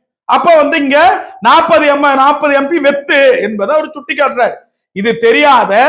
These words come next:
இதை புரிந்து கொள்ள இயலாத வக்கச்சந்த மூடர் என்ன பண்றான்னா, பாட்டாளி மக்கள் கட்சி விமர்சனம் பண்ணி பேசுறான்.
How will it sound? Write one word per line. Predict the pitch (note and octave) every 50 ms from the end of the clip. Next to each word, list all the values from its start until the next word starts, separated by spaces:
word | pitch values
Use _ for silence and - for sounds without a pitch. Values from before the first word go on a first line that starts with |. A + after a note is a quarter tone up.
| - - - - _ _ _
இதை | - A3+ B3+ B3+
புரிந்து | B3+ B3 A#3 C#4 D#4+ E4 E4 D#4+
கொள்ள | C#4+ C#4+ C#4 C4 B3
இயலாத | A#3+ A#3+ C4 C#4+ D4 C#4+ C4+ B3 D4 D4
வக்கச்சந்த | C4 A3+ B3 B3 B3+ E4 D#4 D4+ - D4+ C4 A#3+ A3+ A3
மூடர் | A#3+ D4+ D#4 D4 C4+ A#3+
என்ன | A3+ A#3+
பண்றான்னா, | - A3+ G#3+ F#3+ G3 G3 - - - C4 - - _ _ _ _ _
பாட்டாளி | D4 D4+ D4+ D4+ D4+ D4
மக்கள் | C#4+ C#4 C4 C4+ B3+
கட்சி | A3 B3+ - B3+
விமர்சனம் | A#3+ B3 B3+ A3+ B3+ C4 A#3
பண்ணி | A#3 A3+ G#3+
பேசுறான். | A3 A3 G3+ - A3 F#3+ -